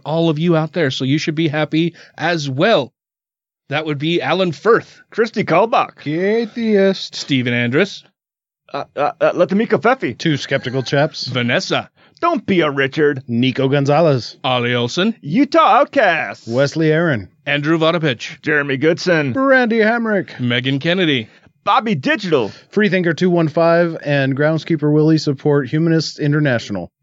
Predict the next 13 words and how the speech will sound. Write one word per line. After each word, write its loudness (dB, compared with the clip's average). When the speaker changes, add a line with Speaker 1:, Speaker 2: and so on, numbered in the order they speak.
Speaker 1:
Megan 0
Mitchell. 0
Speaker 2:
Janet -2
Uter. 2
Speaker 3:
Savita 0
Kuna. 0
Speaker 1:
Taylor -2
Grin. 0
Speaker 2:
Purple 2
Dragon. 4
Speaker 3:
Captain 0
Samples. 2
Speaker 1:
And -2